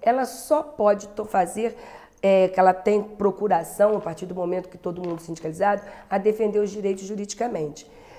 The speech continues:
Quanto a qualquer manifestação, ato público, ele tem que ser emanado de uma Assembleia Geral. E pra se marcar uma Assembleia Geral, eu tenho prazos mínimos dentro do Estatuto. Então, na segunda-feira,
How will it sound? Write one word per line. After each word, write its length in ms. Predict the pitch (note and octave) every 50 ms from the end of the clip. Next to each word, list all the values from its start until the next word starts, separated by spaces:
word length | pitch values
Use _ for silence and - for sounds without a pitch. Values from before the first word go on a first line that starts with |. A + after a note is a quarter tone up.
| - - _ _ _ _
Quanto 400 | - E4+ F4+ F4+ E4+ D#4 - A#3+
a 40 | A3
qualquer 440 | - A#3 A3+ A3 A3+ - C4+ C#4 C4+
manifestação, 920 | C4+ B3 A#3+ A#3 A#3 A3+ G#3+ G#3+ A3 G#3 G#3 - - G3+ F#3+ F#3+ F#3 F#3
ato 240 | G3 G3 F#3+ - E3+
público, 500 | - - - G3 A3+ A3 F#3 F3 D#3+ -
ele 140 | F#3+ G3+ G3
tem 180 | - B3 B3
que 80 | B3+ B3
ser 180 | - - G#3+ G3+
emanado 560 | G3 F3+ E3 E3 F3 G3 A3 A3 F#3+ F3+ F#3 F3 F3 F3+
de 120 | - A#3
uma 220 | C4 C4 C4+ D4
Assembleia 520 | D4 C#4+ - B3+ A3+ G#3+ G3 G3+ G#3 A3 A3
Geral. 540 | A3 A#3 B3 A#3 G3 F3+ E3+ E3+ E3+ - - - - _ _ _ _ _ _ _ - - - - - - - _
E 80 | - C#4+
pra 260 | - - D#4 E4+ F#4+
se 160 | F4+ - D#4
marcar 380 | C4 B3 A3+ G#3+ G#3+ - F#3+ F#3
uma 140 | F#3 F#3+ F3+
Assembleia 460 | F3+ - E3+ D#3+ D#3+ D#3+ D#3+ D#3 D3+
Geral, 540 | C#3 C#3 C#3+ C#3+ D#3+ F#3 F#3+ F3 D#3+ D3+ - - - - - - -
eu 120 | G3+ G#3
tenho 260 | G3+ - A#3 A#3+ B3+
prazos 580 | B3 A#3 A3 G#3 G#3 G#3+ G#3 A#3 B3+ A3 F3+ F#3
mínimos 520 | G3+ G3+ A3 B3 B3+ B3+ B3+ B3+ B3+ A3
dentro 400 | G3+ F3+ A3+ B3 C#4 C#4 C4+ A#3+ A#3+
do 80 | G#3+ B3+
Estatuto. 800 | A#3+ - - C4+ C4 C4 - F#3 F3 D#3+ E3 - - D3 C#3+ C#3+ - - - - - - - - - - - -
Então, 160 | - C4 C#4+
na 120 | D4+ C#4+
segunda-feira, 1000 | C#4+ C#4+ C4+ A3 B3 B3 A#3 A#3 A3 A3 - - G3 F#3+ F#3+ G3+ G#3 A3 A3+ -